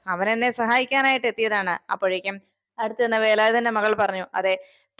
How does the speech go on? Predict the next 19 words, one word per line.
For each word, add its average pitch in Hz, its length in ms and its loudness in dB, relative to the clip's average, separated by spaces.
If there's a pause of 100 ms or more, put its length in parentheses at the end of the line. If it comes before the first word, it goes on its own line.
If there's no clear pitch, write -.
(220)
അച്ഛനെ 226 360 0
കുത്തിയ 240 320 2
കാര്യം 226 380 2 (200)
പിറ്റേ 277 220 4
ദിവസം 302 300 4
വീട്ടിൽ 277 420 0 (760)
അച്ഛനെ 269 280 0
അന്വേഷിച്ചെത്തിയ, 254 720 2 (300)
ആ, 220 180 4
എത്തിയപ്പോഴാണ് 233 720 4
വിഷ്ണുവേട്ടൻ 277 440 0
അറിയുന്നത് 220 380 0
സാറേ, 196 400 0
അതുകൊണ്ട് 208 280 -2
വിഷ്ണുവേട്ടനല്ല 254 720 -2
അത് 240 140 2
ചെയ്തത്," 220 380 -2
എന്ന് 196 360 -4
പറഞ്ഞു. 175 220 -6